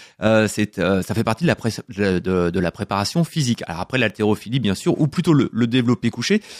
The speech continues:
euh, là, il, c'est, ce sont des, des techniques, pardon, qui sont propres à, à l'haltérophilie, mais à la base, euh, la musculation, ça sert pour tous les sports.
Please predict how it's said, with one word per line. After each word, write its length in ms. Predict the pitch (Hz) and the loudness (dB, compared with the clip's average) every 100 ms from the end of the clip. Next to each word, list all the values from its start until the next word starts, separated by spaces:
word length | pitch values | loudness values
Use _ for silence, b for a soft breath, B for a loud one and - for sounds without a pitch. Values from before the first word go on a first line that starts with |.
| B B B | B B B
euh, 420 | 110 110 110 107 98 | 2 4 6 4 2
là, 160 | 104 110 | 0 0
il, 120 | 101 | 0
c'est, 340 | - 107 95 - | -2 -4 -4 -8
ce 100 | 95 | -4
sont 140 | 113 | 0
des, 100 | 104 98 98 _ - | 0 -2 -10 _ -4
des 100 | 113 | -4
techniques, 400 | - - 202 196 | -4 2 2 2
pardon, 240 | 127 151 | 2 2
qui 140 | 160 - | 0 -2
sont 180 | 120 | -2
propres 320 | 113 - 156 120 | 0 0 0 0
à, 140 | 110 | -2
à 180 | - 110 | 0 0
l'haltérophilie, 720 | 113 - 117 110 - 170 226 B B | 0 0 0 0 2 2 2 B B
mais 300 | 135 170 214 - | 4 4 4 2
à 80 | 151 | 2
la 100 | 131 | 4
base, 380 | 135 196 101 80 _ _ - | 4 4 0 -4 _ _ -4
euh, 220 | 113 110 | 2 4
la 120 | 107 131 | 4 2
musculation, 540 | 143 131 110 - 180 | 0 0 -2 2 0
ça 140 | 185 | 0
sert 220 | 101 165 - | -2 -2 -2
pour 220 | 139 143 _ _ _ _ | -2 -4 _ _ _ _
tous 120 | 196 | 4
les 80 | 147 | 4
sports. 300 | - 98 | 4 -2